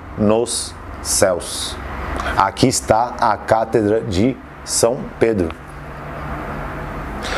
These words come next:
Então aqui a gente tá falando de São Pedro, o primeiro Papa da nossa igreja. E eu tenho orgulho de dizer que sou católico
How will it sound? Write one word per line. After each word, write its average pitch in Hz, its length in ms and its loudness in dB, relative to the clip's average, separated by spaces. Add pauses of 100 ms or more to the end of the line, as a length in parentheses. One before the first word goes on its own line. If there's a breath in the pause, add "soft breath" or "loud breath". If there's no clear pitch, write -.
(200 loud breath)
Então 110 220 6
aqui 147 160 4
a 143 40 6
gente 139 160 2
tá 135 120 4
falando 135 400 4
de 131 200 4
São 156 280 2
Pedro, 147 320 4
o - 20 0
primeiro 147 340 2
Papa 139 420 0 (680)
da 90 140 4
nossa 104 240 2
igreja. 101 420 2 (1120 loud breath)
E 175 340 4
eu 147 140 6
tenho 151 180 4
orgulho 151 440 2 (760)
de 120 160 6
dizer 127 340 4
que 131 120 2
sou 131 200 4
católico 131 600 2